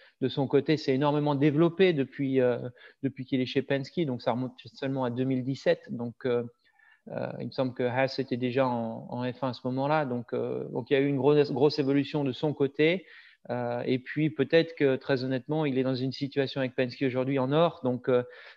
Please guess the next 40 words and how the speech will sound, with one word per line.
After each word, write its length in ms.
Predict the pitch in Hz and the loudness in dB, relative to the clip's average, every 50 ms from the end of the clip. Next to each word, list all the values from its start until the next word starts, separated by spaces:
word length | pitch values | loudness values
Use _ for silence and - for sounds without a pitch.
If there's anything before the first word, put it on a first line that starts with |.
| _ - - | _ -12 -10
euh, 420 | 123 120 - - - - - - - 120 | -8 -8 -6 -6 -6 -6 -6 -8 -8 -8
vouloir 400 | 117 117 135 135 139 131 - - | -6 -2 0 2 2 2 0 -4
changer 400 | - - 147 143 123 151 160 156 | -4 -2 -2 -2 0 0 0 0
pour 140 | 160 147 | 2 2
aller 80 | 135 139 | 2 2
dans 100 | 139 131 | 2 0
une 140 | 127 135 139 | 0 -2 -2
écurie 480 | 139 135 - - 147 143 160 165 165 | -2 -4 -4 -4 -2 0 0 0 2
de, 380 | 147 143 139 131 131 127 127 127 123 | 2 4 4 4 4 2 2 2 0
de 60 | 131 | -2
fond 240 | 123 - - 170 160 | -4 -2 -2 0 0
de 60 | 147 | 0
plateau, 400 | - - 147 147 143 - 175 175 | 0 2 0 0 2 0 0 0
je 40 | 160 | 0
dirais, 300 | 127 139 139 147 160 160 | 2 0 2 4 4 2
en 200 | 147 139 135 131 | 2 2 0 -2
F 140 | 123 - - | -4 -4 -6
un, 100 | 160 160 | -6 -6
c'est 140 | 143 - 135 | -4 -6 -6
peut-être 220 | - - 120 113 | -4 -6 -8 -4
pas 120 | - 135 131 | -4 -6 -6
très 240 | - - 139 127 | -4 -6 -6 -4
attrayant. 460 | 127 127 - - - 127 120 120 117 - _ | -4 -6 -8 -6 -8 -6 -6 -6 -10 -12 _
Donc, 280 | - 123 117 117 117 - - - | -14 -12 -10 -10 -12 -12 -10 -8
euh, 140 | 120 117 117 _ _ _ _ _ _ - - | -8 -8 -8 _ _ _ _ _ _ -20 -12
je 100 | - - | -6 -6
sais 180 | 135 - 156 139 | -4 -2 -2 2
pas, 340 | - 165 160 160 156 147 | 4 6 6 8 8 8
euh, 180 | 135 131 127 123 123 120 _ _ _ _ _ _ _ _ - - | 8 8 6 2 -2 -8 _ _ _ _ _ _ _ _ -20 -10
je 100 | - - | -6 -4
sais 160 | 139 - 165 147 | 0 2 4 6
pas 100 | 160 156 | 6 6
ce 80 | - | 6
que 80 | - 156 | 4 4
lui 180 | 147 156 180 | 4 6 6
désire 300 | 160 151 151 135 143 151 | 8 8 6 8 8 6
non 140 | 139 151 147 | 6 6 4
plus, 260 | 127 - 170 185 208 | 4 2 2 2 2
mais, 260 | 196 147 131 131 123 120 | 0 -2 -2 0 0 2
euh, 120 | 120 117 | 0 0